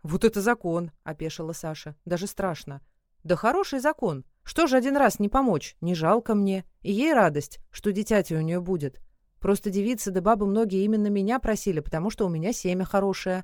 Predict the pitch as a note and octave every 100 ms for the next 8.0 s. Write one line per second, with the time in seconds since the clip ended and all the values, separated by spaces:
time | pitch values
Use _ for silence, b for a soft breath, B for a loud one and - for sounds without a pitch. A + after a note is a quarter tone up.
0 | - D3 D#3+ F#3 D4 G3+ A#3+ D4 A#3+ F3
1 | G3+ - G3 F#3+ F#3 F3+ F3 - F3+ -
2 | F3 G#3 B3+ A3+ F#3+ E3 - D#3+ D3+ C3+
3 | C3 - D#3 F3 G#3+ F3+ D3+ A#3 G#3+ G3
4 | - E3+ D3 C#3 - _ A#3 C#4+ D4+ D4
5 | C#4 D4 C4 B3+ A3 G#3+ - G#3 G3 G3+
6 | G3+ F#3+ - F#3+ - F3+ - A#3+ A3 A3
7 | D4+ G4 - G3+ F3+ F#3+ F#3 - C#3+